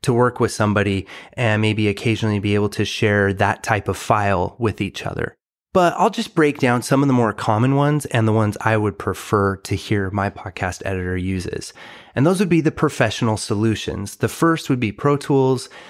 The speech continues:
then Adobe Audition. Then you could do Logic Pro, which is basically upgraded GarageBand on a Mac computer, but a really good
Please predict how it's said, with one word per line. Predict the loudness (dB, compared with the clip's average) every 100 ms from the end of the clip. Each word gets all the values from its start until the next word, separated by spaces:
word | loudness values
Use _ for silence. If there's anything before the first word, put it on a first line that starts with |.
| -4
then | 0 0 0
Adobe | 0 0 2 0
Audition. | 0 0 -2 0 0 2 -2 -6 -20 -20 -6
Then | 0 2 2
you | 0
could | -4 -2
do | -2 0
Logic | -2 -4 -8 -10 -6
Pro, | 0 2 4 4 4 2
which | -2 -4 -4
is | -2 0 0
basically | 0 -2 0 -2 -2 0
upgraded | -2 -2 0 2 4 2 0 -2 -2
GarageBand | 0 2 0 -2 -4 -2 0 -2 -2
on | -2 0 0
a | 0
Mac | -2 -2 -4 -6
computer, | -6 -2 2 2
but | 2 0
a |
really | 0 0 0
good | -2 0 2 2 -2